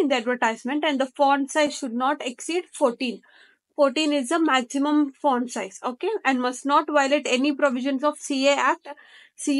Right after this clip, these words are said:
A regulations, and code of ethics and guidelines from the council. These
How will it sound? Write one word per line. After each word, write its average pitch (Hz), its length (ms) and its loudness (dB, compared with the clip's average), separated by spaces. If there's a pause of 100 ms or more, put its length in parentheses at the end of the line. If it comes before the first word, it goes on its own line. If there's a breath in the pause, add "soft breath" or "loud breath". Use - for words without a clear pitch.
A 302 240 2
regulations, 294 640 0 (440 soft breath)
and 254 240 -2
code 277 200 6
of 294 160 0
ethics 302 340 -4
and 262 200 -2
guidelines 247 480 2
from 247 220 -4
the 302 60 2 (120)
council. 220 320 -4 (160)
These 285 160 -2